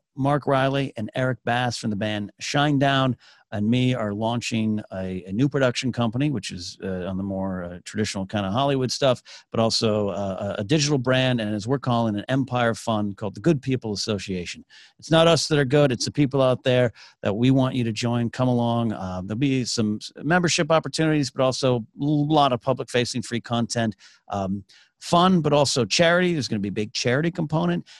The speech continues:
And the way we're looking at it, we've been in this business for a while now, but we are, uh, we have built literally a table, uh, for everyone to come play with. There's a lot of cool people out there, some names that are, people aren't super familiar with from our, uh,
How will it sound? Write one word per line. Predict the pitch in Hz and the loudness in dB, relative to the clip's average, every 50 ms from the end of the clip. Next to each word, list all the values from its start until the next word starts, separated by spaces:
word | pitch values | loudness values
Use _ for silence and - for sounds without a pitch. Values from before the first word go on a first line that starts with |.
| _ - | _ -2
And | 147 151 | 2 4
the | 156 | 6
way | 175 180 | 6 6
we're | 175 160 | 6 6
looking | 160 175 165 - 170 | 4 4 2 2 2
at | 165 160 165 | 2 4 2
it, | 165 143 | 2 2
we've | 139 147 143 | 2 2 2
been | 156 151 147 | 4 2 2
in | 143 | 2
this | 139 120 117 | 0 -2 0
business | - 147 135 123 135 117 | 0 0 0 0 0 -4
for | - - 139 | -2 0 0
a | 127 | 0
while | 127 127 135 135 135 135 | 2 2 2 4 4 4
now, | 131 131 135 131 127 | 4 4 4 4 2
but | 120 113 | 2 0
we | 104 107 131 135 135 135 | 0 2 2 4 4 6
are, | 127 120 117 117 117 - | 6 4 4 2 2 0
uh, | 113 110 107 110 | 0 0 0 0
we | 113 131 135 | 4 4 4
have | 113 107 135 147 151 156 135 113 101 | 4 4 2 4 4 4 2 0 0
built | - 127 120 117 110 - - _ - | 2 4 4 4 2 -2 -10 _ -2
literally | 127 139 165 151 - - 127 117 113 110 107 | 2 4 4 4 4 2 0 2 2 2 0
a | - 117 | -2 -6
table, | - - 131 135 131 127 131 131 117 - _ _ _ _ _ _ _ _ - | -4 0 2 2 2 4 2 0 0 -2 _ _ _ _ _ _ _ _ -6
uh, | 110 101 98 101 95 | -4 -2 -2 -2 -4
for | - - - - 113 107 104 104 104 101 - _ _ _ - | -8 -10 -6 -4 -2 0 2 2 0 0 -2 _ _ _ -2
everyone | 139 131 123 131 123 123 117 117 110 107 | 0 0 0 0 -2 0 -2 -2 -4 -6
to | 104 - | -8 -8
come | - 113 104 95 | -6 -4 -4 -4
play | 95 - 107 104 104 | -4 -4 -4 -2 -2
with. | 101 104 101 98 | -2 -2 -4 -4
There's | - 98 - - | -6 -10 -10 -8
a | 98 | -6
lot | 101 101 104 104 101 104 | -6 -4 -4 -4 -6 -8
of | - | -8
cool | - 107 104 | -8 -8 -8
people | 98 - 113 98 - 104 104 | -8 -8 -10 -8 -6 -6 -6
out | 98 95 | -4 -4
there, | 107 101 95 | -4 -6 -6
some | - - 101 104 | -6 -6 -6 -4
names | 107 107 107 104 95 - - | -4 -4 -4 -6 -6 -8 -8
that | - 98 98 | -6 -6 -4
are, | 95 95 95 95 92 | -4 -4 -4 -6 -6
people | - 113 - 95 98 | -8 -10 -10 -8 -10
aren't | 104 123 - | -10 -10 -10
super | - - 117 - 110 | -10 -10 -8 -8 -8
familiar | - - 110 110 110 107 104 101 | -8 -4 -4 -2 -2 -2 -4 -4
with | 104 101 101 95 - - _ - - _ _ | -4 -6 -6 -8 -12 -18 _ -20 -20 _ _
from | _ - - 98 101 | _ -8 -6 -4 -4
our, | 98 98 95 95 95 98 | -2 -2 -2 -2 -2 -2
uh, | 95 95 95 95 98 | -4 -4 -4 -4 -6